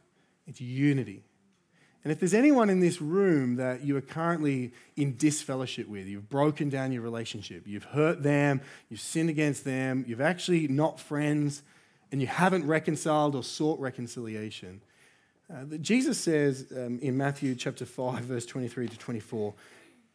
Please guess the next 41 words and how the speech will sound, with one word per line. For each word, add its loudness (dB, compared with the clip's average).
"Leave 6
your 8
gift 4
there 4
before -2
the 0
altar. -4
First, 0
go -2
and -2
be 0
reconciled -4
to -10
your -6
brother, -8
then 2
come -8
and -8
offer -12
your -12
gift." -18
Perhaps 0
you 2
need 2
to -6
abstain -4
from -6
communion -4
as -4
the -2
sign 2
of 0
fellowship -8
until 0
you've 2
made 2
it -4
right -6
with -10
that -10
friend. -14